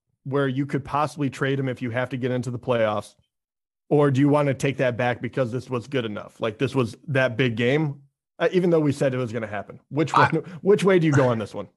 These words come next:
Speaker 2: <laughs> I'd still be okay with it 'cause I think you could get even more for him now. Like, I'm, I'm, I'm not trading him away for nothing. You get some, you get good
Speaker 1: But you get a
Speaker 2: players
Speaker 1: lot.
Speaker 2: for him.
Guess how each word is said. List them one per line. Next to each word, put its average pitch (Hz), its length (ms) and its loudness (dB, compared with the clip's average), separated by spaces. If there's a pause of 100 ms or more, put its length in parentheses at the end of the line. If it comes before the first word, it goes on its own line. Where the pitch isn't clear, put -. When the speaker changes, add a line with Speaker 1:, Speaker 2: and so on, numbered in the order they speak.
(140)
Speaker 2:
<laughs> - 260 -14
I'd 147 160 6
still 220 180 6
be 175 140 10
okay 139 260 6
with 160 160 8
it 110 60 4
'cause 104 100 0
I 120 80 6
think 131 140 4
you 120 100 6
could 117 240 0
get 127 220 6
even 131 280 2
more 123 380 6
for 104 260 -2
him 95 120 -4
now. 87 260 -4 (140)
Like, 156 180 4
I'm, 170 220 0 (100)
I'm, 196 140 2
I'm 139 100 0
not 202 180 4
trading 190 220 2
him 139 60 0
away 151 140 4
for - 100 -8
nothing. 120 220 -2
You 131 100 -2
get 151 260 -4
some, 117 300 -6
you 147 160 -10
get 143 320 -2
good 131 240 2
Speaker 1:
But 165 120 -2
you 165 80 -2
get 131 100 4
a - 20 4
Speaker 2:
players 139 140 2
Speaker 1:
lot. 123 160 -2
Speaker 2:
for 85 80 -6
him. - 40 -20